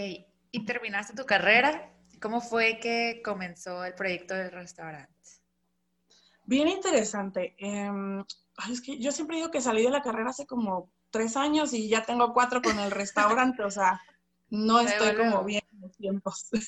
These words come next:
Speaker 1: Ya sé, ya, se pasa bien
Speaker 2: Pero
Speaker 1: rápido.
Speaker 2: Sí, no, no, no, no. A ver, déjame hacer la cuenta. Salí yo creo que hace, van a ser seis años que salí de la, de la universidad. Este, fue muy rápido porque era cuatrimestral, entonces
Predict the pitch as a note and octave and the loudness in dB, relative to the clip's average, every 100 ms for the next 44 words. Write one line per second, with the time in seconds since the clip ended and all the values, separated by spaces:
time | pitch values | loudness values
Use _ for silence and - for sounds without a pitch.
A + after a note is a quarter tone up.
0 | - - - E4 G#3 G#3 F#3+ F#3 A3 G#3 | 4 4 2 2 2 2 2 2 0 0
1 | A#3 D4+ D#4+ D#4+ C#4+ D4+ G3+ F#3+ F3 E3 | 4 10 10 10 10 8 6 2 0 -4
2 | - - - - - _ _ _ _ _ | -10 -20 -20 -20 -20 _ _ _ _ _
3 | _ _ - D4 E4+ D#4+ C4 C#4 D4 D4 | _ _ -10 -6 -2 -2 0 0 -2 -4
4 | G#3+ A3+ C4 C#4 C#4 C#4 A#3 - - A3+ | -2 0 0 0 0 0 -2 -8 -2 4
5 | G#3+ G#3+ A3 C4+ G#3 G3 G#3 G#3+ A3 A3 | 4 4 2 0 0 -2 -6 -6 -4 -2
6 | F#3 - G#3 G3+ A3+ B3+ B3+ B3 B3 A#3+ | -4 -4 -6 -4 0 -2 0 -4 -2 -4
7 | B3+ B3 B3 - _ _ _ _ _ G#3 | 0 0 0 -6 _ _ _ _ _ -6
8 | G3+ A3+ B3+ B3 C4+ C4 A#3 C#4 C#4 A#3+ | -4 -2 -4 -2 -4 -2 -2 0 -2 -4
9 | G#3 G3 F#3+ G3 A3 G#3 F#3 - - - | -4 -4 -4 -4 -2 0 -2 -4 -14 -10
10 | F#3+ F#3+ F3+ F#3 F#3 - F#3 G3 C4 - | -6 -6 -6 -6 -8 -6 0 2 2 -2
11 | _ _ _ - - F#3+ F#3 - - G3 | _ _ _ -10 -6 -4 -6 -14 -8 -4
12 | F#3 F#3 A#3+ C4 C#4 A#3 F3 G#3+ G3 F#3 | -4 0 4 4 4 2 2 2 2 0
13 | F#3+ - F#3+ F#3 F#3 F#3 F3+ F3+ F#3 - | -4 -2 0 0 0 -2 -2 -6 -4 0
14 | G#3 D4+ - F#3+ F#3 F3+ F#3 E3 | 0 0 -6 -10 -8 -8 -6 -8